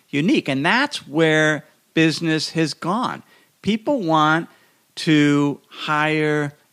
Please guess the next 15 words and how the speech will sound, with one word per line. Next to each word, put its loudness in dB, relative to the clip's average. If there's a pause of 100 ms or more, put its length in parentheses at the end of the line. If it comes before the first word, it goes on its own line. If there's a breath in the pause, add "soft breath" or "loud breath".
individuals. -2
They 0
don't 0
want -2
to -2
hire 0
commodities. -4
They -2
hire 0 (340 loud breath)
for 0
the 2
relationship. 0
I -2
saw 2
that 0